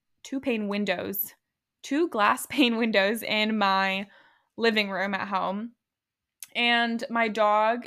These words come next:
is very nice, super nice, but loves playing with the cats outside. And one day we are watching T V, and this is not too long ago,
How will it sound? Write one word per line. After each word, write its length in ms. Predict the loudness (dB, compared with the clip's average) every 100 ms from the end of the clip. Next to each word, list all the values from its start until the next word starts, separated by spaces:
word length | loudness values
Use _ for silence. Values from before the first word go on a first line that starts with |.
| -8
is 160 | -2
very 220 | 2 2 2
nice, 420 | -2 -6 -10 -10 -8
super 420 | -4 -2 -2 -2
nice, 520 | -2 -2 -4 -10 -14 _ _ _ -2
but 140 | 0
loves 680 | 0 0 6 8 8 4 -2
playing 320 | -10 -8 -6
with 160 | -8 -10 -12
the 80 | 0
cats 280 | 0 2
outside. 460 | -2 -4 -4 -6 -8 -14 _ _ _ _ _ _ _ -10
And 100 | -4
one 240 | 0 0 2
day 220 | 4 4
we 240 | 0 -2
are 360 | 2 2 2 2
watching 380 | 0 0 -2 -6
T 160 | -6
V, 340 | -4 -4 -4 -8 _ _ _ _ _ _ 0
and 520 | 4 6 6 4 0
this 200 | -6 -10
is 140 | -8
not 240 | -4 -4 -6
too 100 | -6
long 200 | -6 -4
ago, 260 | -4 -6